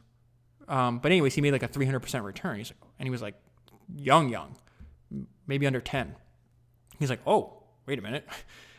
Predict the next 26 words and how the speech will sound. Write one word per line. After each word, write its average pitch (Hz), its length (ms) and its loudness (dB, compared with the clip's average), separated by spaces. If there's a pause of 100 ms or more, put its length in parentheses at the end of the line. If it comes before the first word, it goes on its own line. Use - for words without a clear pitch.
I 117 60 -6
worked 143 240 4
all 170 220 10
week. 151 320 4
I 127 100 -2
got 131 220 6
whatever, 139 340 2
a 127 60 2
dollar, 131 540 8
whatever 131 220 2
that 123 80 2
was. 120 300 2 (300)
And 135 120 0
then 139 100 4
I 131 80 6
just 131 200 0
did 143 120 2
this 131 140 2
business, 160 380 4
and 131 80 2
in 123 100 0
one 139 120 4
transaction, 139 460 0
I - 20 -4
made 117 160 -8
five." 139 500 -2